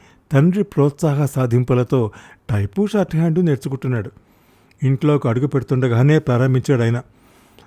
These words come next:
"సబ్ కలెక్టర్ ఆఫీసులో కొన్ని తాత్కాలిక ఉద్యోగాలు భర్తీ చేస్తున్నట్ట."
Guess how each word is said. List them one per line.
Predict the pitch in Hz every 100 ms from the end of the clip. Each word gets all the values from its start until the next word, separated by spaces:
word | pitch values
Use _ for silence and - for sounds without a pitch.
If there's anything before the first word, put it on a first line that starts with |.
| -
"సబ్ | - 139 127 -
కలెక్టర్ | 147 135 143
ఆఫీసులో | 139 139 131 131 131 196
కొన్ని | 202 175 160
తాత్కాలిక | 143 135 - 156 143
ఉద్యోగాలు | 139 123 135 143 135 147
భర్తీ | 180 123 - 180
చేస్తున్నట్ట." | 151 131 147 139